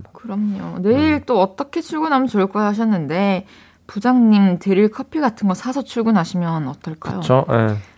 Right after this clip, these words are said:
Speaker 1: "부장님, 어제 너무 감사했습니다." 이렇게 웃으면서 이제 드리고
Speaker 2: 음.
Speaker 1: 그냥 예쁘게 그걸 마무리하는 거죠.
Speaker 2: 음, 뭔가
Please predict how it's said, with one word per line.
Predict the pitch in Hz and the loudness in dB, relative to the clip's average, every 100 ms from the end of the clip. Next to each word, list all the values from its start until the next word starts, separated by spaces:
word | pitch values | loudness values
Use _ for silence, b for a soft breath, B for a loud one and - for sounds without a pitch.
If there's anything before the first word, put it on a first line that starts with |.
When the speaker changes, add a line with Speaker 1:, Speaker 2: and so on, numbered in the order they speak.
| _ | _
Speaker 1:
"부장님, | 226 254 247 | 0 2 6
어제 | 226 226 | 4 4
너무 | 220 214 220 | 4 6 4
감사했습니다." | 220 190 226 233 226 214 220 214 202 208 208 | 2 2 2 0 0 -2 2 4 6 8 8
이렇게 | 190 196 | 6 2
웃으면서 | 202 269 311 370 269 254 311 | 0 2 0 2 2 4 4
이제 | 240 220 | 4 4
드리고 | 220 220 220 - 262 208 | 2 0 2 2 4 2
Speaker 2:
음. | - b b b b b | -2 b b b b b
Speaker 1:
그냥 | - 233 | -2 0
예쁘게 | 175 - - 262 247 | 0 -4 -2 2 2
그걸 | - 190 208 | 0 0 0
마무리하는 | - 98 196 214 220 226 233 | 0 0 2 2 2 2 0
거죠. | - - - | -2 -10 -8
Speaker 2:
음, | 101 95 92 92 95 | -4 -4 -4 -6 -8
뭔가 | 101 104 110 107 | -6 0 2 2